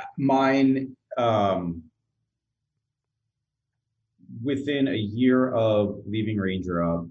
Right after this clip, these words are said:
my now ex-wife also left me. I was in the next job after that I thought was gonna be a great fit. It was horrible. Um, everything was completely and totally sideways.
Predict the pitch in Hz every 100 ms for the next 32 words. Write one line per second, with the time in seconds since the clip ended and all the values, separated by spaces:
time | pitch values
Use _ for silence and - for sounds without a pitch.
0 | 90 87 85 85 85 85 82 85 78 73
1 | _ _ _ _ 101 - - - 52 _
2 | - - _ _ _ 92 95 92 92 87
3 | 85 - _ _ _ _ _ _ 104 104
4 | 107 113 - 107 95 92 87 92 85 85
5 | 85 82 80 82 85 76 85 85 87 85
6 | 82 82 82 80 - _ _ - 82 78
7 | 87 85 - 78 80 80 78 80 _ _
8 | _ _ _ 87 85 80 78 71 67 -
9 | _ _ _ _ _ - 123 127 123 117
10 | 110 - 90 - - 104 92 92 87 85
11 | 85 85 82 76 - - 85 -